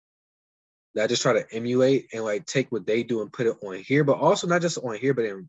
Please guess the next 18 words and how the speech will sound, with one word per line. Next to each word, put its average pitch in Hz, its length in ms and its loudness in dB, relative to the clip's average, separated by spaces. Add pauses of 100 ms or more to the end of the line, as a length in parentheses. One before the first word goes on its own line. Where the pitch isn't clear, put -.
but 117 100 -4
in 107 100 -8
real 107 240 0
life 104 240 0
too. 90 300 -10 (1400)
Because 117 240 2
they're 139 140 6
both 131 400 6 (480)
really 113 520 2
just 104 420 -6 (680)
seems 131 580 0
to - 120 -4
be, 117 180 0
like, 104 240 2
really 113 320 0
good, 107 360 -2
genuine 104 380 -8
people. - 340 -12